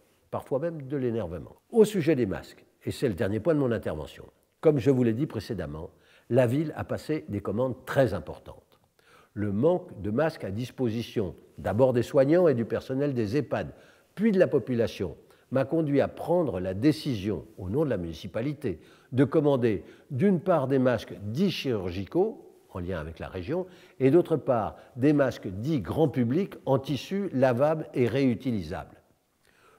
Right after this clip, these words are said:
Le but est que chaque Dijonnais puisse disposer de trois masques de protection offerts par la ville pour faire face dans de bonnes conditions aux premiers jours du déconfinement.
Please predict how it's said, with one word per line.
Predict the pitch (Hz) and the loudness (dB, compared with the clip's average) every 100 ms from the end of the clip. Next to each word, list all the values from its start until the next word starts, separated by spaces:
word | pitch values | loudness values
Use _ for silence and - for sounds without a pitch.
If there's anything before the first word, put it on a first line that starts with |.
| - | 0
Le | 139 143 | 2 4
but | 107 - - - _ | 0 -8 -14 -20 _
est | 110 | -10
que | - 127 | -6 -8
chaque | - - 202 - | -8 -8 -8 -6
Dijonnais | 139 117 98 78 62 _ _ _ - | -4 -2 -2 -6 -12 _ _ _ -8
puisse | 127 135 117 | -6 -4 -6
disposer | 151 - 147 127 82 80 | -10 -6 -2 0 -2 -8
de | 80 87 | -8 -12
trois | - - 180 | -8 0 2
masques | 175 123 | 2 0
de | 98 | -2
protection | 92 92 87 95 - 123 151 156 _ | -6 -8 -10 -12 -8 -6 -6 -10 _
offerts | 156 - 160 117 | -2 0 -2 -2
par | 101 | -4
la | 87 | -4
ville | 80 110 147 147 _ _ _ _ | -4 -4 -6 -8 _ _ _ _
pour | 120 - | -8 -6
faire | 113 - | -6 -4
face | 110 - | -6 -6
dans | 78 | -10
de | 65 | -12
bonnes | 65 101 190 | -4 2 2
conditions | - 147 123 - 117 117 117 _ - | 2 -4 -6 -6 -6 -6 -10 _ -10
aux | 117 | -8
premiers | - 98 98 | -6 -8 -8
jours | 82 98 | -8 -8
du | 90 | -8
déconfinement. | 82 82 87 - 73 67 | -8 -10 -12 -12 -14 -14